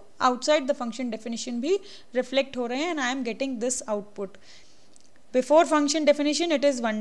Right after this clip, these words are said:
two, three. When function definition got executed, it become, uh, it became two, four, six. And then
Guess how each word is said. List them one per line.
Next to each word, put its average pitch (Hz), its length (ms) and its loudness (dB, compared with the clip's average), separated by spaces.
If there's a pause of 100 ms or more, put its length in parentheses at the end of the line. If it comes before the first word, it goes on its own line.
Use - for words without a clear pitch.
(120)
two, 262 140 -2
three. 349 260 4
When 269 240 -2
function 247 300 -2
definition 240 480 -2
got 226 220 2
executed, 254 600 -4
it 233 180 -4
become, 240 260 -2 (340)
uh, 214 280 -6 (460)
it 254 120 -4
became 254 280 -2
two, 240 120 -4
four, 240 200 0
six. 349 440 0 (260)
And 254 260 0
then 302 200 4